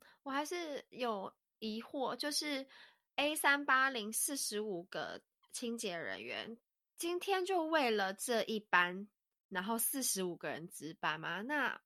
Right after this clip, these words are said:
那就是等于他只要一个小时而已啊，搞不好其他的飞机不需要这么多清洁人员，还是，是说你们把其他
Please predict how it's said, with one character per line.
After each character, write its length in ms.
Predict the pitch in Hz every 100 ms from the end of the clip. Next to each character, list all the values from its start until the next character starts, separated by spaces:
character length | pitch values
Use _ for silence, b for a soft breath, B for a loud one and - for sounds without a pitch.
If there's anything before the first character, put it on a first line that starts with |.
| _ -
那 120 | 311
就 120 | 311
是 140 | 381 415
等 180 | 277
于 160 | 233 247
他 120 | - 311
只 140 | 254
要 160 | 240 240
一 80 |
个 140 | 294 233
小 260 | - 180
时 300 | 185 - 165
而 200 | - -
已 160 | 170 160
啊， 300 | - 214 220 _ b b -
搞 160 | 233
不 60 | 226
好 160 | 285 220
其 200 | - 240
他 200 | 240 269
的 120 | 247
飞 200 | 240 226
机 180 | 226 233
不 160 | 233
需 160 | 240 240
要 180 | 226 208
这 100 | 208
么 160 | 202 170
多 180 | 180 175
清 300 | - 175 180
洁 120 | - -
人 160 | - 50
员， 300 | 50 - 240 _ B
还 140 | B 240
是， 140 | 311
是 120 | 294 285
说 160 | 269
你 100 | 277
们 160 | 233 196
把 180 | 190 175
其 320 | - - 196
他 400 | - 220 220 226